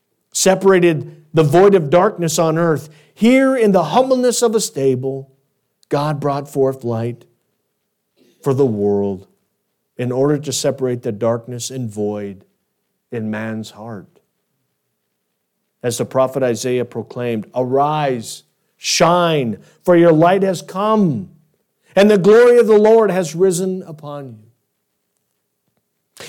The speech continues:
And from that moment, the light of Christ has shone upon the darkness of man. But because of the darkness of their heart,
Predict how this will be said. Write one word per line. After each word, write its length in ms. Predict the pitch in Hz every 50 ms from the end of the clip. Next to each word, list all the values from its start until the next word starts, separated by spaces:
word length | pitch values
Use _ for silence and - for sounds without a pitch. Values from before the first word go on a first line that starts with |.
| - -
And 120 | 175 170
from 180 | 214 226 233 226
that 180 | 226 214 190
moment, 280 | 202 214 226 233 220 -
the 100 | 202 190
light 220 | 196 208 220 220
of 100 | 214 190
Christ 380 | - - 196 220 226 202 - -
has 140 | 202 185 165
shone 380 | - - 226 220 233 233 233
upon 240 | 226 180 202 196 196
the 100 | 196 190
darkness 640 | 170 143 - 185 214 226 220 - 190 180 170 151 -
of 160 | 180 160 165
man. 480 | 180 185 185 175 151 120 107 101 110 117 _ _ _ _ _ _ _ _ _ _ _ _ _ _ _ _ _ _ - -
But 120 | 202 185
because 400 | 202 208 - - 214 277 311 285
of 100 | 320 277
the 80 | 220 196
darkness 500 | 151 170 165 160 151 156 170 160 - -
of 140 | 170 151 160
their 160 | 160 151 131
heart, 320 | 139 156 175 208 202 -